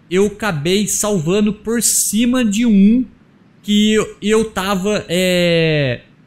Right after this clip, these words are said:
quer dizer, a hora que eu fui abrir essa vala, eu tenho dois saves. Os dois saves são iguais,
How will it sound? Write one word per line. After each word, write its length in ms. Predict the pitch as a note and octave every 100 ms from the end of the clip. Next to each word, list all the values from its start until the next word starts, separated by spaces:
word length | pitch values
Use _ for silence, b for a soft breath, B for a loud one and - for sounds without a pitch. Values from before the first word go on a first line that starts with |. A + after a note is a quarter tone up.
| - - _
quer 100 | F3+
dizer, 460 | F3+ D#3 F3 G2+ - - _ _ _
a 120 | D3
hora 240 | E3+ A3+ A#3+
que 80 | B3
eu 60 |
fui 180 | - G#3+
abrir 240 | F3+ E3+
essa 180 | E3+ C3+
vala, 480 | A#2 D#3+ G3+ C3 -
eu 120 | D#3+
tenho 200 | D#3 G3
dois 280 | F#3 A3+ -
saves. 580 | E3+ D3 G#2+ G2+ - - _ _ _
Os 140 | F3 C#3+
dois 240 | A#3 A#3+
saves 320 | G#3 A3 G3
são 120 | A3+
iguais, 800 | A#3+ F#3+ D#3+ C#3 A2 - - -